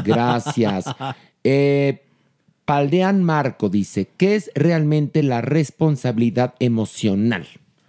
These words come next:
Speaker 2: La responsabilidad emocional consiste en identificar mis emociones y las id-, emociones que yo podría causar en las otras personas, sabiendo obviamente los límites de estas y los límites también de la otredad. Es decir, soy responsable de lo que siento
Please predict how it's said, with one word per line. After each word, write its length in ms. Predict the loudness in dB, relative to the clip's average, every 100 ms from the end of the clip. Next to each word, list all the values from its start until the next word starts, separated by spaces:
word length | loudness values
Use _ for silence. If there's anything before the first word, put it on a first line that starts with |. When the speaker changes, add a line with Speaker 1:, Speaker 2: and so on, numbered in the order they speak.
| _ -20 -20 _
Speaker 2:
La 180 | -2 -2
responsabilidad 760 | -2 -4 -6 -4 -4 -2 -4 -4
emocional 500 | -6 -6 -6 -6 -6
consiste 400 | -8 -10 -10 -6
en 80 | -6
identificar 560 | -6 -10 -18 -6 -4
mis 220 | -4 -6 -6
emociones 500 | -8 -6 -4 -4 -6
y 100 | -4
las 260 | -4 -6
id-, 100 | -12 -10
emociones 540 | -4 -4 -4 -4 -4 -6
que 100 | -8
yo 120 | -6
podría 260 | -6 -6
causar 320 | -6 -8 -6 -6
en 100 | -6
las 140 | -8
otras 260 | -8 -10 -10
personas, 600 | -14 -12 -14 -16 -20 -20 _ _ _ _ -20 -18
sabiendo 440 | -6 -4 -2 -2
obviamente 400 | -2 -2 -4 -4
los 160 | -4 -4
límites 500 | -2 -4 -4 -6 -6
de 100 | -8
estas 360 | -6 -6 -8 -6
y 80 | -8
los 140 | -6
límites 380 | -4 -4 -6 -10
también 320 | -6 -4 -2
de 160 | -2 0
la 280 | -2 -4 -10 _ _ -2
otredad. 600 | -2 0 -4 -4 -6 -12 -20 _ _ -20 -6
Es 200 | -4 -2
decir, 360 | -4 -4 -10 -14 -18 _ _ _ _
soy 520 | -16 -2 0 0 -4
responsable 640 | -8 -10 -8 -8 -6 -6 -4
de 80 | -6
lo 160 | -8
que 120 | -10
siento 600 | -10 -4 -2 -2 -4 -4